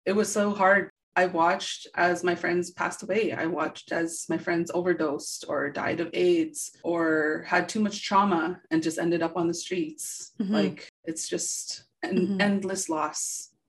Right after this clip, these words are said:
Speaker 1: It just keeps
Speaker 2: Absolutely.
Speaker 1: happen-, happening.
Speaker 2: Absolutely.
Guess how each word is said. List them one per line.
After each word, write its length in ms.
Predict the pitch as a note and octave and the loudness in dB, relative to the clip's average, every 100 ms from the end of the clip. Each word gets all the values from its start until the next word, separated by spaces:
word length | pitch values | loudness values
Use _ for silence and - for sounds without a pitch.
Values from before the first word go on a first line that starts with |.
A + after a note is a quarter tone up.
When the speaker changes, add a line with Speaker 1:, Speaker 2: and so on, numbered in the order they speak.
| _ - | _ -10
Speaker 1:
It 120 | D#3 | -8
just 180 | F3 - | -6 -8
keeps 180 | - G#3+ | -2 4
Speaker 2:
Absolutely. 640 | A3+ F#3 - G3+ F#3+ F#3 | 6 4 0 2 4 4
Speaker 1:
happen-, 360 | F3 E3+ F3 F#3 | 4 2 0 -4
happening. 600 | - E3+ E3+ D#3+ E3+ - _ _ _ _ _ | -2 -2 -2 -4 -6 -8 _ _ _ _ _
Speaker 2:
Absolutely. 640 | G#3+ G#3 - G3 F#3 F#3 | 0 2 4 4 4 2